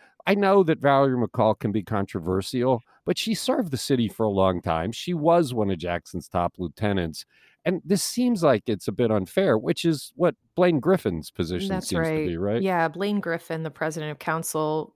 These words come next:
Speaker 2: who worked with McCall in Jackson's administration for a lot of years, told Courtney that, that McCall believes she has the right to serve out the rest of her term. And, uh, you know, it's unclear at this point whether this is going to end up with a legal challenge or end quietly with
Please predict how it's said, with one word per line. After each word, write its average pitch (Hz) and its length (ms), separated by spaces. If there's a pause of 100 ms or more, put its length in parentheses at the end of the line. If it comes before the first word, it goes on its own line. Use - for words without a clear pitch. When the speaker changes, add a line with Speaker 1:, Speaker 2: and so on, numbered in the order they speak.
Speaker 2:
who 190 100
worked 226 320
with 190 120
McCall 160 380
in 151 100
Jackson's 151 420
administration 147 640
for - 360 (160)
a - 60
lot - 220
of 143 40
years, 151 440 (320)
told 214 260
Courtney 175 360
that, 151 260
that 160 120
McCall 175 380
believes 160 340
she 156 120
has 151 100
the 156 80
right 147 220
to 151 80
serve 151 240
out 147 160
the - 80
rest 147 260
of 135 80
her 151 100
term. 147 460 (500)
And, 151 380
uh, 143 320
you 196 80
know, 180 60
it's 165 100
unclear 196 300
at 151 100
this 135 140
point 135 240
whether 139 180
this 135 220
is 147 100
going 147 220
to - 80
end 151 120
up 156 120
with - 200
a - 60
legal 185 380
challenge 170 600
or 143 520
end 175 260
quietly 156 680
with 143 380